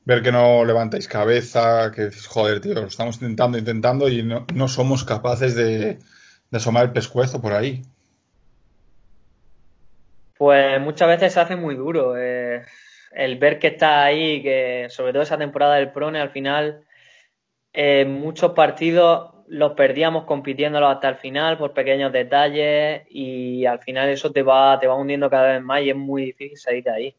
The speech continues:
Speaker 2: Hay que tener una fortaleza mental muy grande y, por ejemplo, el año pasado en Noya,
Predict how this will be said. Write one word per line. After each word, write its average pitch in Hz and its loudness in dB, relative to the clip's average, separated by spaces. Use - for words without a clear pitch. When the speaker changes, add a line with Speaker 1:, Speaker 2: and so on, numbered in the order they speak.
Speaker 2:
Hay 135 0
que 143 4
tener 143 4
una 143 0
fortaleza 135 0
mental 135 -2
muy 131 -6
grande 120 -6
y, 120 -10
por 127 4
ejemplo, 147 2
el 127 4
año 143 2
pasado 151 4
en 135 -4
Noya, 180 -4